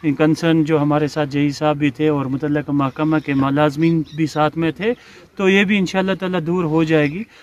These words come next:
और on behalf of, अ, डीडीसी member और, अ, जो इम्तियाज साहब, मैं आज यहाँ पे, आज हमने इसका इनॉग्रेशन कर दिया इस ट्रांसफार्मर का।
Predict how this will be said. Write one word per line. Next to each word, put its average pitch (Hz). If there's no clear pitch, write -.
और 196
on 202
behalf 196
of, 220
अ, 196
डीडीसी 190
member 185
और, 185
अ, 175
जो 175
इम्तियाज 170
साहब, 165
मैं 185
आज 185
यहाँ 170
पे, 175
आज 156
हमने 160
इसका 151
इनॉग्रेशन 151
कर 165
दिया 151
इस 143
ट्रांसफार्मर 147
का। 190